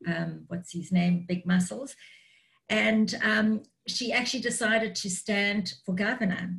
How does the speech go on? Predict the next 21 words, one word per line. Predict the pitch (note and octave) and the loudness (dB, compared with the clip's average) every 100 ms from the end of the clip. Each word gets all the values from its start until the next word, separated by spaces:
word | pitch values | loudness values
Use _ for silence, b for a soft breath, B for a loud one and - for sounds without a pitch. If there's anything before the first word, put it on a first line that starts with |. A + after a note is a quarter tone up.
| - | -6
and | G3+ G3+ G3+ - | -2 0 0 -2
she | - A3+ | -4 -2
got | G3 G#3 F3+ | 0 2 0
one | D#3 F3+ G#3+ B3 A#3+ | 0 2 2 0 -2
percent | A3+ - F3 F3 F3 - - _ _ _ | -6 0 0 0 -2 -6 -10 _ _ _
of | F#3 F3+ | -4 -2
the | F#3 | -2
popularity | G3+ F#3+ F#3+ F3+ F3 F3+ - E3+ | -2 -2 2 4 4 2 -2 -6
vote. | D#3+ D#3+ - - b b b b _ | -6 -8 -12 -18 b b b b _
Now, | G3+ A3 A3 | 2 4 4
I | A3+ | 4
mean, | A#3 | 4
if | A3+ F#3 | 4 4
that | G#3+ B3 - | 2 2 2
doesn't | A3 F#3+ G#3+ F#3 | 2 2 2 0
destroy | F3+ - - G3+ G3+ | -2 -4 -4 0 0
you, | G3+ D#3+ D#3+ F3 F#3 - - | 0 -2 -4 -4 -4 -6 -8
one | D#3+ F#3+ A3 A#3 | -2 2 2 0
percent | G#3+ - F#3 F3 F3 | -2 -2 2 2 0
of, | F3 F3 - | -2 -4 -2
of, | F3+ | -4